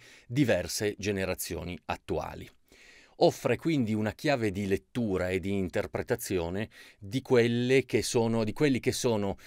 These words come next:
i divari generazionali più sentiti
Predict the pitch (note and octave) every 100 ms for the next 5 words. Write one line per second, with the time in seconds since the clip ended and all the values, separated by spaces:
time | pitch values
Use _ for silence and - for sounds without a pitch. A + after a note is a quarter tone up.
0 | - - A2 G#2+ G#2 F#2 A2+ C3 B2+ G#2
1 | F#2 D#2+ - - - F#2 G2+ G#2 G2+ G2+
2 | - A#2 F2 F#2 F2+ - A2 - G2 -
3 | A#2 F2+ E2+